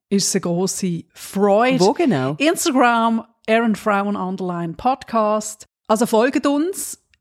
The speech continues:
Speaker 1: Ihr bekommt dort auch Zusatzcontent par excellence. Der Doppel-D B H von der Frau Nägeli, wenn ihr den mal möchtet sehen.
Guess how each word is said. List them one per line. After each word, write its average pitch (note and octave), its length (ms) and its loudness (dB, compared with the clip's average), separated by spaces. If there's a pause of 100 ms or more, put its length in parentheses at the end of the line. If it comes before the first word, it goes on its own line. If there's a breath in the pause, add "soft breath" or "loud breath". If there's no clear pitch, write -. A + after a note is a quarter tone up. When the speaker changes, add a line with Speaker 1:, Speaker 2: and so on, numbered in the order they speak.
(100)
Speaker 1:
Ihr G3 80 0
bekommt G#3+ 380 0
dort G#3 200 2
auch F#3+ 180 2
Zusatzcontent G#3+ 1300 -2
par F#3+ 160 2
excellence. F#3 1000 -2 (460)
Der F3 80 -8
Doppel-D F#3 540 0
B E3+ 220 0
H E3+ 120 0
von F3+ 120 -8
der E3 100 -8
Frau F#3 160 -2
Nägeli, G3+ 460 2
wenn G3 140 0
ihr F#3 40 -4
den F#3+ 200 0
mal F#3+ 100 0
möchtet F#3+ 400 -4
sehen. F#3+ 320 -2